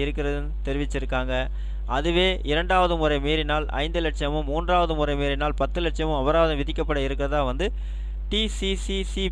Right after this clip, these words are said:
பி ஆர் விதிகளில் வந்து இவை குறிப்பிடப்பட்டிருக்கிறதா வந்து சொல்லியிருக்காங்க. அதே போல, முன்னதாக புதிய சிம் கார்டு வாங்குவதற்கும்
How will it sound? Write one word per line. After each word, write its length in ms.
பி 240
ஆர் 300
விதிகளில் 500
வந்து 200
இவை 280
குறிப்பிடப்பட்டிருக்கிறதா 840
வந்து 240
சொல்லியிருக்காங்க. 680
அதே 260
போல, 280
முன்னதாக 580
புதிய 300
சிம் 240
கார்டு 320
வாங்குவதற்கும் 720